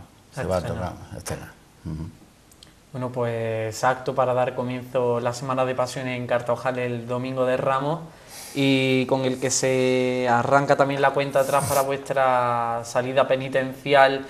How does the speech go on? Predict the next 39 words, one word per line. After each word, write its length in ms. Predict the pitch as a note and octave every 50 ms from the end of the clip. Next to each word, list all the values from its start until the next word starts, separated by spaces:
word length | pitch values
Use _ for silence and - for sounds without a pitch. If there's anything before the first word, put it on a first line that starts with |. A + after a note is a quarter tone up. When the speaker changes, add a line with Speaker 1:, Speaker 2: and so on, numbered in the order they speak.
| - - - -
Speaker 2:
ya 80 | - C#3
en 100 | C3+ C#3
esos 280 | C3+ C3+ - D3 C#3 C3
días 480 | C#3 C#3 C#3 C3+ C3 B2+ B2 B2 B2 -
previos 380 | - D#3 E3+ E3+ D#3+ D3+ C#3 C3
de, 220 | C#3+ C#3 C3+ C3+
de 160 | C3+ C3+ C#3 C3+
Semana 360 | - - C#3 C#3 C#3 C3+ C#3
Santa 400 | C3+ - - D3 C#3+ C#3 C#3 D3+
y 40 | D#3
como 200 | D3+ D3 C#3+ C3+
viene 460 | C3 C#3 C3+ C#3 C#3 C#3 C#3 C3+ C3+ C3+
siendo 220 | - D3+ C#3 C#3 C#3
habitual 360 | C#3 C3+ C3+ C#3+ C#3 C#3 C3+
desde 300 | C3+ C#3 C3+ C3 C3+ C3
hace 400 | C3 C3+ C3 - C#3 C3+ C3 C3
algunos 400 | C3 B2+ B2+ C3 C3+ C3 C3+ C3+
años, 360 | C3+ C3+ C3+ C#3 C#3+ D3 D#3 D#3 - - - - - - - -
eh, 480 | B2+ B2+ B2 B2 A#2+ A#2+ A#2+ A#2 A#2 A#2+
la 120 | B2+ B2+ B2
celebración 480 | - C#3 C3+ C3 C3 C3 B2+ - C#3+ C3+
también 260 | D3 D3 D3 C#3+ D3
de 300 | D3 D3 C#3+ C3+ B2+ B2
los 200 | A#2+ B2 A#2 A#2+
tronos 360 | - C#3 C#3+ D3 C#3+ C3+ B2+
chicos. 500 | - - D3 C3+ C3 D3 D#3 E3+ E3 - - - - - -
Es 300 | - C3+ C3+ C3 C3 C3
una 800 | C#3+ D3+ D3 C#3+ C#3 C#3 C3+ C3+ C3 B2+ B2+ B2 A#2+ A#2+ A#2+ A#2+ A#2+ -
tradición 640 | - C#3 C3 B2+ B2+ B2+ B2+ - C#3+ C#3+ C#3+ D3+
que 100 | D3+ C#3+
poco 220 | C3+ C#3 C3 A#2 C#3
a 80 | C3+
poco, 340 | C3+ - C3+ C3 C#3+ C#3+ C#3+
pues, 260 | - C#3 C3+ C3 - -
ha 100 | C#3 C3+
ido, 480 | C#3 C#3 C3+ C#3 C3+ C3+ C3 B2+ B2 B2 - - - - -
eh, 760 | C#3 C3 C3 B2+ B2 B2 B2 B2 B2 A#2+ A#2+ A#2+ A#2+ - - -
tomando 400 | C#3 C3 C#3+ D#3 E3+ E3 D3 C3+
fuerza 600 | - - - D#3 D#3+ D#3+ - - - B2 A#2 A2+